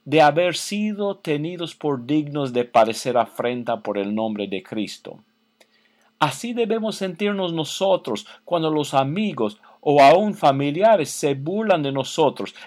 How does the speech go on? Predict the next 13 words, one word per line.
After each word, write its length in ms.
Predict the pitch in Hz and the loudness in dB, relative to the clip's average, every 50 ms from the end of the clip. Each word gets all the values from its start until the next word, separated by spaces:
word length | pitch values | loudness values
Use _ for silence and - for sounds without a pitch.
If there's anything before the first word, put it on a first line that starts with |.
| - | -12
llamándonos 880 | - 151 180 170 170 170 175 180 190 196 196 190 180 170 170 165 - - | -4 -2 -2 0 0 0 2 2 2 2 0 -2 -2 0 -2 -2 -2 -2
fanáticos, 920 | - - 156 147 143 147 156 160 165 160 - - 113 - - 95 - - - - - _ | 2 4 4 4 4 4 2 2 2 2 0 -6 -12 -8 -8 -8 -8 -10 -14 -20 -20 _
monjes 1000 | - 120 123 135 147 160 156 151 147 131 - - - 107 92 87 87 - - - _ _ _ _ | -8 -4 0 4 4 4 4 2 0 -4 -6 -6 -4 -4 -4 -4 -6 -10 -16 -20 _ _ _ _
o 120 | 156 143 | -4 -2
lo 160 | 147 151 147 - | 0 -2 -2 -2
que 140 | - 131 | -4 -6
sea. 680 | 127 - - - 160 143 131 113 101 87 65 60 - _ _ _ _ _ _ _ _ _ _ _ _ _ _ _ _ | -6 -6 -4 -2 2 4 4 6 4 4 2 -2 -8 _ _ _ _ _ _ _ _ _ _ _ _ _ _ _ _
Respondamos 840 | - 147 156 143 - - 165 160 160 156 165 165 175 185 190 180 - | -6 -4 -4 -4 -4 -4 -4 -4 -2 0 2 2 2 2 0 -6 -8
con 180 | - - 156 147 | -8 -6 -4 -4
amor 720 | 135 127 123 127 135 139 151 151 139 123 104 90 - - _ _ | -2 -2 -4 -4 -2 0 2 4 4 4 2 2 -2 -8 _ _
y 100 | 131 120 | -16 -12
con 300 | - 131 117 117 113 107 | -8 -8 -8 -6 -6 0
gozo, 680 | 127 131 143 147 143 135 - - - - - - | 2 4 4 4 2 0 -2 -8 -12 -12 -12 -14